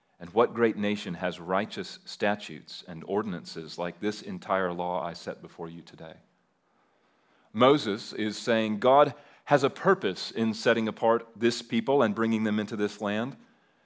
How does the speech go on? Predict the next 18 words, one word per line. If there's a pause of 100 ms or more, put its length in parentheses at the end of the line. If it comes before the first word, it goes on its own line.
(520)
It's
that
what
happens (280)
there (420)
will
be
a
display
to (120)
all
of
the
nations, (720)
not
simply
of
their